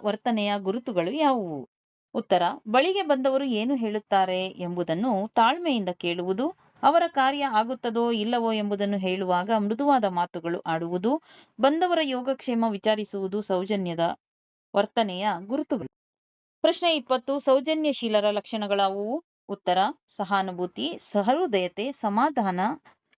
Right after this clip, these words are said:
ಸೌಜನ್ಯಶೀಲರ ಲಕ್ಷಣ. ಇವರ ಮಾತು, ಒಂದು ಮಾತು, ಒಂದು ನಗು ಬಳಿಗೆ ಬಂದವರಿಗೆ ತೃಪ್ತಿ ನೀಡುತ್ತವೆ. "ಮೊದಲು ಇಷ್ಟವಾದರೆ ಸಾಕು, ಆಮೇಲೆ ಉಳಿದುದೆಲ್ಲ ಸತ್ಯವನ್ನು ಹೇಳು,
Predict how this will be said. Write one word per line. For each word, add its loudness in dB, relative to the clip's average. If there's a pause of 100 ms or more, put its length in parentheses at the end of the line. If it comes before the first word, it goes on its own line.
(280)
ಸೌಜನ್ಯಶೀಲರ 2 (260)
ಲಕ್ಷಣ. -4 (240)
ಇವರ 2
ಮಾತು, 2
ಒಂದು 0
ಮಾತು, 2
ಒಂದು 0
ನಗು 0 (300)
ಬಳಿಗೆ 4
ಬಂದವರಿಗೆ -2
ತೃಪ್ತಿ -6
ನೀಡುತ್ತವೆ. -4 (520)
"ಮೊದಲು 2
ಇಷ್ಟವಾದರೆ 0
ಸಾಕು, -2
ಆಮೇಲೆ 2
ಉಳಿದುದೆಲ್ಲ 0
ಸತ್ಯವನ್ನು -4
ಹೇಳು, -4